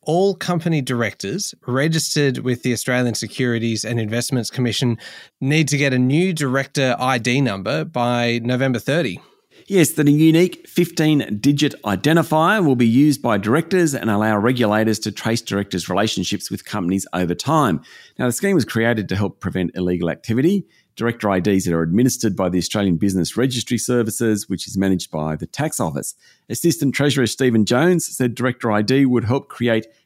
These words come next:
Speaker 2: a fairer business environment and help prevent the use of false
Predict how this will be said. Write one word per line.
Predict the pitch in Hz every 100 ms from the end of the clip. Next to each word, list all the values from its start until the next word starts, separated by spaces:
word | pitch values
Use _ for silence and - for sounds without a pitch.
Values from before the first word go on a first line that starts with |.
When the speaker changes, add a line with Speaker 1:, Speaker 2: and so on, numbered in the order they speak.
| -
Speaker 2:
a | 101
fairer | - - 127 147 131
business | 104 98 90
environment | 82 73 101 143 185 - _ _ -
and | 87
help | 120 -
prevent | 123 127 -
the | 110
use | 123 147 - - 117
of | 110
false | - 135 131